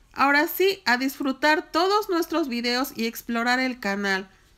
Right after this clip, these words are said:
Y bueno, cualquier duda con gusto, espero poder ayudarte.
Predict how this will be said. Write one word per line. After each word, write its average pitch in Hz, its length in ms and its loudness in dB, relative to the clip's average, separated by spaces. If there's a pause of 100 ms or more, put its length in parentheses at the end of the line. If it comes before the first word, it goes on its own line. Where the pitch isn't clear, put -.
(300)
Y 247 120 -4
bueno, 370 400 2
cualquier 262 440 0
duda 285 300 2
con 247 240 -2
gusto, 302 540 0
espero 254 440 -2
poder 233 300 0
ayudarte. 240 720 2